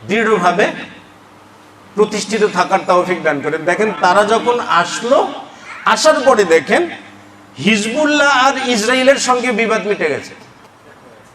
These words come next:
এরা এখন সিরিয়াতে আসছে, ঝাঁকে ঝাঁকে হিজবুল্লাহরা সিরিয়াতে আসছে। আবার ইহুদি বিমান হামলা করছে, মানে কি?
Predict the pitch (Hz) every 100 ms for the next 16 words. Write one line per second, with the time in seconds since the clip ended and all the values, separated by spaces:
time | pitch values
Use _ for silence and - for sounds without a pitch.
0 | - - - - - - - - - -
1 | - - - - - 196 269 294 302 294
2 | 254 262 247 196 170 - - 113 - -
3 | - - - - - - - - 143 208
4 | 277 294 277 269 302 254 226 233 262 262
5 | 262 233 226 226 196 196 143 - - -
6 | - - - - - - 233 277 269 262
7 | 269 277 294 240 247 233 220 202 151 135
8 | - 160 233 254 247